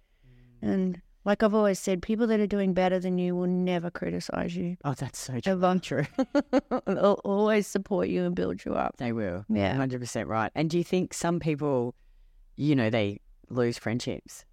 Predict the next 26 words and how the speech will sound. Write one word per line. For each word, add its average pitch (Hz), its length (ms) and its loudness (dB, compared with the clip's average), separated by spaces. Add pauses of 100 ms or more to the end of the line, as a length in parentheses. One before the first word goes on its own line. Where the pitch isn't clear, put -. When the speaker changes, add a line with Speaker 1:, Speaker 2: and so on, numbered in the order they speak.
Speaker 1:
Mm-hmm. 196 160 2
Yeah. 208 140 0 (640)
Speaker 2:
Yeah. 104 400 0 (280)
Which, 165 160 0
you 202 80 2
know 151 140 4
what? 101 220 0 (260)
It's - 140 -10
a - 40 -16
funny 113 220 0
conversation 95 540 -4
I - 20 -2
was 98 80 -6
having 101 180 -2
with 101 80 -4
my 101 140 -2
sister. - 360 -10
So - 220 -2 (800)
<laughs> - 880 -20
she's 156 240 2
recently 113 420 0
got 104 140 2
on 104 60 2
the 107 80 0
wagon 104 440 0
and 104 200 -2